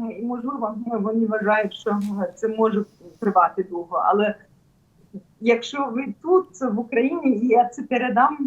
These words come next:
е, в Берлін, це, в Берлін, це, це відчуття, е, ем, як, ем, sense of urgency, е, ем, відчуття, е, ем,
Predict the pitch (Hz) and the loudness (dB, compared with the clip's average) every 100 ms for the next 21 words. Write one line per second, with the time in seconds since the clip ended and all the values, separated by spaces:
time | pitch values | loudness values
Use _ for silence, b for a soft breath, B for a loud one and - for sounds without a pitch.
0 | 262 240 208 208 226 233 220 208 185 208 | -2 -2 -4 -2 -2 -2 -6 -8 -6 -4
1 | 196 - 220 208 202 - 226 226 - - | -2 2 2 2 0 -2 -4 -4 -8 -6
2 | 226 202 - 254 - 254 240 233 247 240 | -4 -4 -6 -8 -2 2 4 2 -2 0
3 | 214 208 - b b _ _ - 208 226 | 2 0 -6 b b _ _ -4 0 2
4 | 214 214 196 208 214 208 - 220 - 208 | 0 -8 -8 -6 -4 -4 -6 -14 -4 -2
5 | 202 202 202 _ _ _ - - 262 247 | 0 0 -2 _ _ _ -12 0 2 2
6 | 214 - 220 226 214 190 - 190 190 226 | -2 -4 -2 -2 -2 -6 0 -2 2 4
7 | 208 185 - 202 196 196 190 233 - 254 | 6 4 4 4 6 4 2 -2 0 -2
8 | - - 220 226 226 233 220 202 196 - | 0 4 4 4 0 0 0 0 0 0
9 | 208 202 202 | 0 2 0